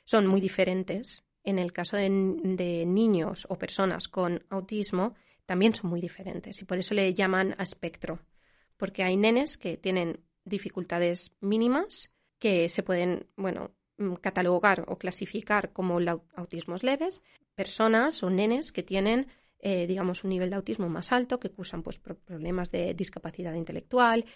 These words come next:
o tienen mayores limi-, mm, dificultades que, que, bueno, que a la larga, pues, eso supone un, pues, una carga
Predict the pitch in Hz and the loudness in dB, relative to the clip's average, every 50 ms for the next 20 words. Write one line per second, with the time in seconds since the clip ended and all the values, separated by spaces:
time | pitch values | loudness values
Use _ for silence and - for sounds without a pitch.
0 | - - - - _ - 208 196 196 196 185 185 185 190 196 202 202 185 185 190 | -20 -20 -20 -20 _ 0 0 0 2 0 2 4 4 4 4 4 4 2 2 0
1 | 175 185 180 - - 170 165 160 165 - 185 175 170 165 165 165 170 175 175 - | 0 0 -2 -2 -2 -4 -4 -4 -4 -4 -4 -2 -2 -2 -4 -4 -4 -4 -4 -4
2 | 185 - - 175 160 - - 180 180 185 202 220 214 - - 226 196 175 165 165 | -6 -4 -4 -4 -4 -2 0 2 4 4 4 2 2 0 0 0 0 2 0 0
3 | 165 311 330 - - - 190 196 214 185 170 - 160 156 156 160 156 165 - 196 | -2 -6 -8 -6 -4 -2 2 2 2 2 2 -2 -6 -6 -6 -6 -4 -2 -2 -2
4 | 196 - 196 - 180 - 175 - - - - 180 175 180 175 175 185 185 - 196 | -2 -4 -8 -10 -10 -10 -10 -10 -10 -14 -12 -10 -8 -6 -6 -6 -6 -6 -6 -6
5 | 185 170 175 190 190 - - - - 190 - - 185 175 165 - 160 156 - - | -6 -4 -4 -4 -6 -8 -12 -12 -14 -16 -10 -8 -6 -6 -6 -8 -10 -10 -8 -10
6 | - 180 | -10 -10